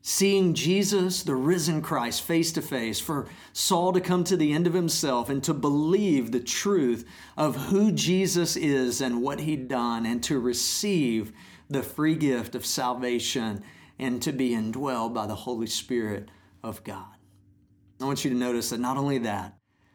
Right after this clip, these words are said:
that Easter also led Saul not only to the end of himself and not only to believe the truth of the gospel and receive salvation, but it led him to proclaim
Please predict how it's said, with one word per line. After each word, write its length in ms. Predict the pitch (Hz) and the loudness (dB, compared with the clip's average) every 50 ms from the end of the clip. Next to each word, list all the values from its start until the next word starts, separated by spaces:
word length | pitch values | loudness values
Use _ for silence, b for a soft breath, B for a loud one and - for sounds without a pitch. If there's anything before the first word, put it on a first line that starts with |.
| b b b b b b _ | b b b b b b _
that 280 | 135 139 135 127 123 - - | -2 -2 -2 -2 -4 -6 -4
Easter 680 | 160 160 170 170 - - - 175 160 151 147 139 143 | 0 2 2 2 2 2 2 2 2 2 0 -2 -2
also 580 | - 139 143 147 143 143 - 156 135 120 117 110 | -2 0 0 0 0 0 0 0 0 0 0 0
led 360 | 107 123 131 127 127 110 - | 0 0 0 0 -2 -2 -2
Saul 440 | - - 156 139 131 123 120 117 117 | -2 0 0 0 2 2 0 0 0
not 220 | 120 135 151 160 | 2 2 2 4
only 320 | 160 165 180 185 180 165 160 | 4 4 4 4 4 2 0
to 140 | 165 - 165 | 0 -2 0
the 200 | 131 131 127 131 | 2 2 2 2
end 180 | 135 143 143 139 | 2 2 0 0
of 60 | 120 | 0
himself 680 | 127 120 113 110 - - 139 123 110 101 101 101 - | 0 -2 0 -2 -2 -4 -2 -2 -2 -2 -4 -4 -2
and 160 | 139 139 139 | -2 -2 0
not 220 | 135 143 147 151 147 | 2 2 2 4 4
only 400 | 156 160 165 160 151 139 127 - | 4 4 4 2 2 2 0 0
to 340 | - - 147 135 117 104 B B B B B B - | -2 0 0 0 0 0 B B B B B B -4
believe 640 | 135 147 135 131 135 147 156 160 156 147 135 120 123 | -2 0 2 2 4 4 4 4 4 4 4 2 0
the 80 | 123 | -2
truth 380 | 120 - - 160 151 143 139 143 | -2 0 0 2 2 2 2 0
of 120 | 131 120 | -4 -2
the 80 | 120 123 | -2 0
gospel 640 | 113 123 120 127 135 - - - 143 123 117 113 | 0 0 0 0 -2 -2 -4 -4 -4 -4 -2 -2
and 180 | 117 117 120 117 | -2 -2 -2 -2
receive 520 | 120 117 - - - 156 151 147 135 117 | -2 0 -2 -2 0 0 0 0 0 0
salvation, 840 | - - 143 127 120 117 107 120 123 123 120 - - 120 110 113 110 | -2 -2 0 0 0 -2 0 0 0 0 0 -2 -2 -2 -2 -2 -4
but 200 | 104 147 147 147 | -2 -2 -2 0
it 160 | 139 123 123 143 | -2 -2 -2 -2
led 460 | 135 135 135 139 156 185 202 208 196 | 0 0 2 2 2 2 2 0 -2
him 500 | 160 139 160 151 143 131 120 113 113 117 | -2 -4 -2 -2 0 0 0 0 -2 -4
to 140 | - - 120 | -4 -6 -8
proclaim 960 | - - 127 - - - - - 160 156 156 151 131 110 101 98 101 101 | -8 -8 -10 -10 -10 -16 -8 -4 -2 -2 0 0 0 -2 -2 -4 -6 -8